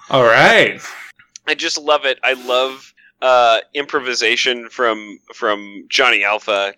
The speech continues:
Speaker 2: who is, in effect, a Superman, but he's a Superman in all these smart ways. Not a
Speaker 1: Hmm.
Speaker 2: Superman just because he's really great and can make a good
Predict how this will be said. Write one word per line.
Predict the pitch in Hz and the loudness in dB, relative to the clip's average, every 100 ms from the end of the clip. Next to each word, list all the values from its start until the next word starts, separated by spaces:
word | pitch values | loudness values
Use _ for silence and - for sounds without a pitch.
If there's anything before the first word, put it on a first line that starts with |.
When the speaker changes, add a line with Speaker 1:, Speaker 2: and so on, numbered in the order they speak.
| - | -12
Speaker 2:
who | 139 | -4
is, | 151 156 135 - | 0 0 0 -6
in | - 139 | -4 -2
effect, | 143 - 143 127 | 0 0 -2 -2
a | |
Superman, | - 151 147 151 139 131 127 | 0 0 0 -2 0 0 -2
but | 127 127 | -2 -2
he's | 131 123 | -2 -4
a | |
Superman | 117 160 160 156 151 127 | -2 -2 -4 -2 -2 0
in | 110 | -2
all | 123 | -2
these | 120 110 | 0 0
smart | - - 131 147 - | 0 0 0 0 0
ways. | 160 170 170 160 - - - - | -4 -6 -6 -10 -12 -16 -20 -4
Not | 143 | 0
a | 143 | 0
Speaker 1:
Hmm. | 135 | 0
Speaker 2:
Superman | 143 139 123 135 120 | 0 0 2 0 0
just | 120 | -8
because | - 120 127 117 | -8 -4 -2 -2
he's | 120 110 | -6 -6
really | 117 110 | -4 -4
great | 98 101 104 - - | -6 -2 0 0 -4
and | 107 | -6
can | 107 101 | -4 -2
make | 101 104 | 0 0
a | |
good | 95 104 101 | -4 -8 _